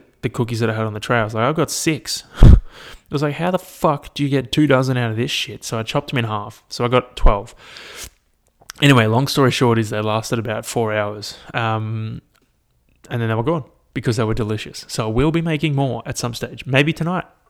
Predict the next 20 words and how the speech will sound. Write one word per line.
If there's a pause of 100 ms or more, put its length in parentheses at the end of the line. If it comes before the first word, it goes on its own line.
(120)
because
I
don't
have
to
cook
dinner
'cause
I (640)
left
over
roast (560)
potatoes
and (200)
p-,
mashed
potato
and,
you
know,